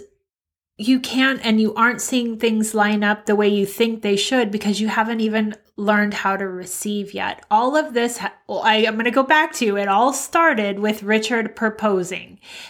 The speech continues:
and breaking up my constructs of how I saw our relationship folding out and getting past my being afraid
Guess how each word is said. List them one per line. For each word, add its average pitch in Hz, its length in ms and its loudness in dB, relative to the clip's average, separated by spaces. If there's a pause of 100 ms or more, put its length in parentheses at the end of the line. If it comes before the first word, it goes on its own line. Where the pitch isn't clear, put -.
(240)
and 208 200 -2
breaking 220 420 0
up 202 180 -2
my 202 540 0
constructs 214 800 0
of 196 140 -2
how 208 260 0
I 196 140 -2
saw 202 640 2
our 196 220 0
relationship 190 760 -2
folding 185 480 -6
out 180 420 -2 (500)
and 202 200 -2
getting 208 300 2
past 208 600 0
my 202 320 2
being 208 340 0
afraid 202 560 0